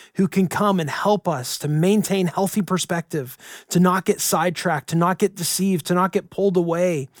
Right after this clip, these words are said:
but they can help us, help us to be of sound mind. They can help us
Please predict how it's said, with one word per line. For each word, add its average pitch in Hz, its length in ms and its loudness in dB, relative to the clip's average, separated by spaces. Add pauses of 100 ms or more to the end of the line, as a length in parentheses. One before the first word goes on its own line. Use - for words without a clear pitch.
(420)
but 151 120 -2
they 180 100 4
can 170 140 0
help 185 440 0
us, 131 480 -6 (300)
help 180 260 2
us 160 300 -2
to 165 80 -4
be 165 240 2
of 139 120 0
sound 165 420 0
mind. 151 420 -2
They 143 120 -2
can 139 120 -4
help 165 320 -2
us 147 320 -4